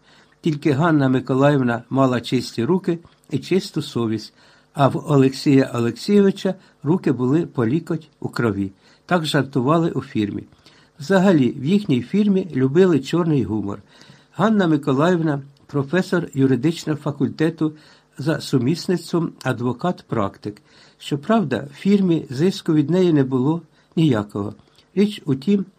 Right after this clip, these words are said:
що вона бралася лише за ті справи, в яких свято вірила у невинність підсудного. А справжні невинні рідко мають великі гроші,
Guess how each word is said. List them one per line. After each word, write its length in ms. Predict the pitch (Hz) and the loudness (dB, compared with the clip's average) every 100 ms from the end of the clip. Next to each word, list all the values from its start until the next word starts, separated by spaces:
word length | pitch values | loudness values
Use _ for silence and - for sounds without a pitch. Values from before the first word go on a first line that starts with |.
| _ | _
що 260 | - - 156 | -16 -2 0
вона 160 | 165 185 | 2 2
бралася 520 | 143 175 165 - 139 | 2 2 0 0 0
лише 380 | 139 139 175 143 | 0 0 -2 -2
за 120 | 127 | -2
ті 160 | - | -4
справи, 500 | 175 - 147 185 180 175 - - _ | -8 -4 -2 0 -2 -6 -18 -20 _
в 40 | 131 | -2
яких 320 | 139 208 208 | 0 -2 -4
свято 440 | - 147 196 196 | -2 0 2 2
вірила 480 | 131 147 160 151 151 - _ | 2 2 2 0 -2 -8 _
у 120 | - | 2
невинність 680 | 143 123 117 156 156 151 - - | 4 4 4 2 2 -2 -6 -8
підсудного. 640 | 151 - 117 107 117 104 104 _ _ _ _ _ | -8 -4 -4 -4 -6 -10 -12 _ _ _ _ _
А 100 | 127 | -6
справжні 640 | 135 - 151 220 208 139 | -6 0 2 2 2 0
невинні 540 | 123 123 165 156 135 - - | 0 2 2 4 2 -2 -6
рідко 360 | 135 196 - 135 | -2 -2 0 0
мають 360 | 147 185 180 | 2 0 -2
великі 340 | 131 127 165 127 | 0 0 0 -4
гроші, 500 | 107 107 104 - | -4 -4 -6 -10